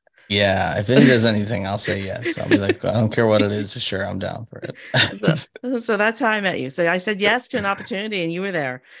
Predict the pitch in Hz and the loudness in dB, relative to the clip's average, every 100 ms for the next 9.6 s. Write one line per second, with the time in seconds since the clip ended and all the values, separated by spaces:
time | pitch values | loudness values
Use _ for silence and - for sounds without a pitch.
0 | - - - 262 240 - 240 233 - _ | -20 -20 -2 4 6 6 4 2 -4 _
1 | _ - 240 220 277 370 359 349 226 - | _ -2 -2 2 4 4 2 -2 -4 0
2 | 208 160 170 170 196 226 180 185 202 185 | 0 0 -2 0 0 0 -2 -4 -6 -10
3 | 180 180 180 202 170 - 151 143 123 120 | -6 -6 -4 -6 -8 -8 -6 -4 -4 -6
4 | 160 139 120 - _ _ _ _ _ _ | -6 -8 -10 -12 _ _ _ _ _ _
5 | _ _ _ _ _ _ _ _ _ _ | _ _ _ _ _ _ _ _ _ _
6 | 95 101 98 95 92 - _ _ _ _ | 0 2 2 2 -2 -4 _ _ _ _
7 | _ _ _ _ _ 85 101 101 - 110 | _ _ _ _ _ -4 -2 0 2 2
8 | 110 104 - - 110 107 107 101 - - | 2 -2 -2 0 2 2 2 -2 -8 -8
9 | - 107 104 98 95 | -2 -2 0 -2 -6